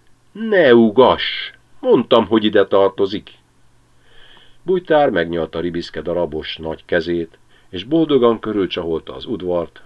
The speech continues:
meghajkurázta a kacsákat, és megkiáltotta mindenkinek, hogy Kele már a pajtában van, és az ember beszélget vele. „Berti is?” nézett a kutyára Miska.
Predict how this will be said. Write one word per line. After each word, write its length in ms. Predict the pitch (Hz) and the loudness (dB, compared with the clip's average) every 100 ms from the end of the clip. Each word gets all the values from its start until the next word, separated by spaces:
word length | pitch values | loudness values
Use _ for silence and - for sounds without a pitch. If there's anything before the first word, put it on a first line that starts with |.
| - | -14
meghajkurázta 800 | 82 - 80 - 78 73 - 69 | -12 -8 -8 -8 -12 -12 -14 -14
a 60 | |
kacsákat, 560 | - 107 95 90 80 78 - - - - | -10 -8 -6 -8 -10 -14 -18 -20 -20 -16
és 140 | - | -8
megkiáltotta 800 | 180 190 - 143 120 101 - 80 | -4 -4 -2 -2 0 -4 -8 -6
mindenkinek, 760 | 113 139 123 107 - 92 85 - | -4 0 0 0 -4 -6 -6 -8
hogy 200 | 76 - | -18 -6
Kele 240 | 131 117 | -2 0
már 220 | 98 87 | 0 -4
a 60 | 80 | -6
pajtában 640 | 80 87 - 85 78 82 | -6 -6 -6 -8 -6 -8
van, 260 | 76 76 73 _ | -8 -10 -12 _
és 200 | 69 - | -14 -14
az 160 | - | -10
ember 380 | 120 127 110 98 | -6 -4 -2 -4
beszélget 540 | 90 85 78 76 73 - | -6 -10 -10 -10 -12 -14
vele. 300 | 65 65 _ _ _ _ _ _ _ _ _ _ | -16 -16 _ _ _ _ _ _ _ _ _ _
„Berti 640 | 80 85 85 - 104 90 | -8 -4 -4 -4 -4 -2
is?” 280 | 69 - - - _ _ - | -4 -12 -16 -20 _ _ -14
nézett 440 | 131 147 127 120 - | -8 -4 -4 -4 -8
a 60 | |
kutyára 460 | - 95 92 82 78 | -14 -8 -6 -4 -8
Miska. 400 | 71 - - | -12 -16 -18